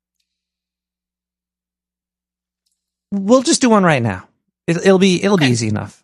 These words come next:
Speaker 1: Um,
Speaker 2: Okay.
Speaker 1: so is this a angry man at work or is it the abominable snowman? That's,
Speaker 2: <laughs>
Speaker 1: that's the
Speaker 2: I like
Speaker 1: question.
Speaker 2: this game.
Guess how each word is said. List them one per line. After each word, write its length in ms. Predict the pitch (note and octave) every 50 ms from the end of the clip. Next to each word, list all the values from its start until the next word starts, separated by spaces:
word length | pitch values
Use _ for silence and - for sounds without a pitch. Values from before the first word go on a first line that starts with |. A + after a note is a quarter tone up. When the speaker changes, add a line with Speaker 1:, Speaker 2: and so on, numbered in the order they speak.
| _
Speaker 1:
Um, 400 | - D3 D3 D3 D3 D3 C3+ - - _ _ _ _ _ _ _ -
Speaker 2:
Okay. 160 | - - -
Speaker 1:
so 200 | - G3 G3+ G3 F3+ -
is 220 | G#3 A3 G#3 -
this 280 | D#4 C#4+ C#4 A#3 - -
a 580 | G3+ G3 G3 F#3 F3+ F3+ F3+ F3+ F3+ F3 D#3 - _ _ _ _ _ _
angry 480 | - F3+ G3+ A#3 C4 C4 B3+ C4 B3 B3
man 300 | A#3 A3+ A3 G#3+ G#3+ G#3+
at 180 | G#3+ G3+ F#3+ F3
work 500 | F#3+ G#3 A3 B3+ C#4 - - - - - _ _
or 180 | - F#3 G3 F#3+
is 140 | F#3 -
it 100 | - -
the 100 | - F#3+
abominable 540 | F3 D#3+ D3 F3 F3 F3+ F3 E3+ E3+ D#3+ E3+
snowman? 540 | - - - G3 G#3 G#3 - A2 - - - _ _ _ _ _ _ _ _ _ _ _ _ _ _ _ _ _ _ -
That's, 340 | D3+ D#3 - - - - - _ _ _ _ _ _
Speaker 2:
<laughs> 1080 | - B3 C#4 - - - D#4 - _ _ _ _ _ _ _ _ _ _ _ _ _ -
Speaker 1:
that's 340 | C3 F3+ F3+ G3 G3 - -
the 80 | - -
Speaker 2:
I 40 | C4+
like 40 |
Speaker 1:
question. 300 | D4 A3 G#3+ - - - -
Speaker 2:
this 80 | -
game. 340 | A2 - A3 G3+ G3+ G3+ G3+